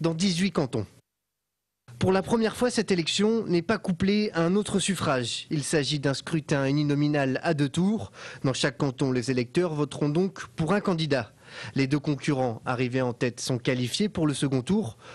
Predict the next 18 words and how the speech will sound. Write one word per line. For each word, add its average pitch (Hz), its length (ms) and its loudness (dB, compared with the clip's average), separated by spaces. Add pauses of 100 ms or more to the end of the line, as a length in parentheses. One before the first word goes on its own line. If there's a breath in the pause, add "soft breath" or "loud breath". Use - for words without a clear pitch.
(100)
Pour 139 120 0
les 135 160 2
autres, 180 380 -2
il 196 140 2
faut 202 200 0
avoir 180 260 0
obtenu 175 420 0
le 190 140 0
suffrage 185 540 -2
d'au 165 100 2
moins 190 260 2
douze 202 320 0
et 196 60 2
demi 185 180 2
pour 165 200 -6
cent 180 160 0
des 160 180 2
inscrits. 139 420 -2